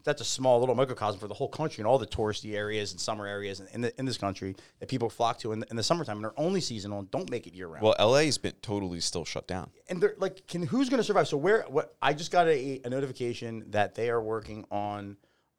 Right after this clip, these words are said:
Speaker 1: another round of funding specific to restaurants.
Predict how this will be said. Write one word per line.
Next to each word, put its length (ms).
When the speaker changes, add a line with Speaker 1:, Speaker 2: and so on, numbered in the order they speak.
Speaker 1:
another 240
round 140
of 80
funding 340
specific 560
to 80
restaurants. 560